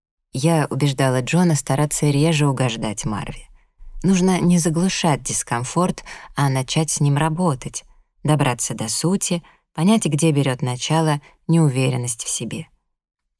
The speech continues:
Я также попросила Джона быть откровенным с Марви, делиться своими чувствами.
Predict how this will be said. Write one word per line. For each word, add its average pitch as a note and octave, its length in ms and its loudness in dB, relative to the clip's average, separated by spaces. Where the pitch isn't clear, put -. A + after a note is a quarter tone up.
Я A3 200 2
также G3 360 2
попросила E3+ 580 2
Джона F#3 380 4
быть E3+ 260 2
откровенным E3 840 0
с - 160 -4
Марви, F3+ 460 0
делиться C#3+ 520 2
своими B2+ 460 -2
чувствами. - 760 -8